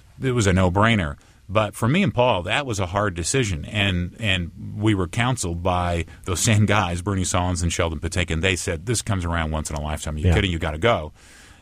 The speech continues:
Speaker 1: And, you know, it did, it did hurt the growth of the company in some ways, but w-, we got over that pretty quickly, and, and, and, the, and, the, and the theater did fine. Um, but it was complicated, and we were young. I mean, I think I was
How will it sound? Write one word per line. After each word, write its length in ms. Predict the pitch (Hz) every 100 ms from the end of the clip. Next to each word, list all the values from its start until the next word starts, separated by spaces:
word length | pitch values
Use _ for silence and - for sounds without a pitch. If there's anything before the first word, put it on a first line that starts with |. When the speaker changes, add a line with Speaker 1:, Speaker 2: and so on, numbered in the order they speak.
| -
Speaker 1:
And, 360 | 113 104 95 90 - - _ _
you 100 | -
know, 140 | 117 127
it 140 | 127
did, 240 | 147 156
it 160 | 117 120
did 220 | 139 131
hurt 320 | - 101 131
the 60 | 120
growth 300 | 110 117 117
of 80 | 107
the 80 | 95
company 420 | 117 107 107 104
in 120 | 98
some 240 | - 95
ways, 360 | 95 95 92 85
but 300 | - 92 85 -
w-, 220 | 98 92 107
we 160 | 95
got 160 | 87 80
over 180 | 80 80
that 200 | 82 -
pretty 180 | 82 78
quickly, 440 | 82 80 82 85
and, 160 | 82 82
and, 200 | - 85 80
and, 100 | - 104 90 101
the, 60 |
and, 140 | 113 98
the, 220 | - 123
and 100 | 110
the 40 |
theater 280 | 95 104 87
did 180 | 73 76
fine. 460 | - 113 87 76 - - - -
Um, 420 | 104 90 78 78 - - -
but 100 | -
it 40 | 131
was 100 | 107
complicated, 560 | 131 123 101 95 90
and 240 | 92 123 113
we 140 | 131
were 160 | 104 92
young. 300 | 92 76 -
I 100 | 101
mean, 140 | 101
I 80 | 104
think 180 | 110 98
I 80 | 92
was 300 | 82 73